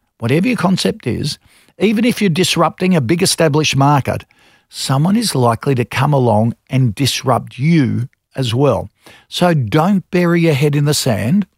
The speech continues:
or in your business. Keep an eye on what's happening in your industry and also the wider world. And finally,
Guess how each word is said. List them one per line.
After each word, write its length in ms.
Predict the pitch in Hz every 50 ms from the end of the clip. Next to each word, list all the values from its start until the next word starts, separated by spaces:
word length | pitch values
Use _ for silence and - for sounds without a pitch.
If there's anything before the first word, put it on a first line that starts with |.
| _ _ -
or 200 | 156 147 147 147
in 80 | 139
your 100 | 139 139
business. 460 | 127 143 147 143 151 101 - - - - - - - - - _ _ _ -
Keep 240 | - 196 214 190 214
an 100 | 196 170
eye 300 | 156 151 147 147 143 -
on 160 | - 147 143
what's 220 | 139 139 135 - -
happening 380 | 147 160 156 170 160 147 139
in 100 | 131 123
your 200 | 117 117 117 123
industry 640 | 160 196 202 190 - - - 123 110 98 110 117 - _ _ _ _ _ _ _
and 180 | - - 151 135
also 540 | 139 135 131 135 123 - 131 120 120 120 123 -
the 80 | - 113
wider 380 | 104 107 107 107 107 107 107 101
world. 460 | 98 104 110 104 92 73 - - - _ _ _ _ _ _ _ _ _ _ _ _ _ _
And 220 | - 165 165 175 -
finally, 800 | - - 175 170 170 170 170 170 165 170 165 165 160 139 -